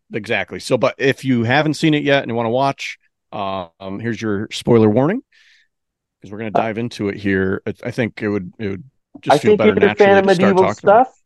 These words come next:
Speaker 2: I, I think you should check it out.
Speaker 1: Yeah,
Speaker 2: But
Speaker 1: totally.
Speaker 2: I don't
Speaker 1: The
Speaker 2: wanna
Speaker 1: books
Speaker 2: tell you
Speaker 1: are
Speaker 2: one way or another.
Speaker 1: definitely, we
Speaker 2: A hundred percent
Speaker 1: love
Speaker 2: read
Speaker 1: the
Speaker 2: the books.
Speaker 1: books.
Speaker 2: Mm-hmm.
Speaker 1: And I, and like you said, I think it's, it's a little bit, um,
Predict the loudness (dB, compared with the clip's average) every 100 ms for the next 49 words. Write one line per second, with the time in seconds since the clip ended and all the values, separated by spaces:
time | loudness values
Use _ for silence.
0 | 0 4 4 2 0 2 2 2 0 0
1 | 2 2 4 4 4 2 0 -8 _ _
2 | 4 6 6 2 2 0 -6 -14 _ _
3 | 2 4 4 4 2 2 4 4 2 2
4 | 2 4 4 4 4 2 0 -2 -10 _
5 | _ _ _ _ 0 4 4 2 2 2
6 | 0 -2 2 0 0 -6 -14 -14 _ _
7 | 2 4 4 2 2 2 2 2 2 0
8 | 2 0 2 -2 -2 -2 -4 -8 -8 -10
9 | -6 2 4 4 4 4 2 -2 _ -8
10 | -4 -2 -2 -4 -8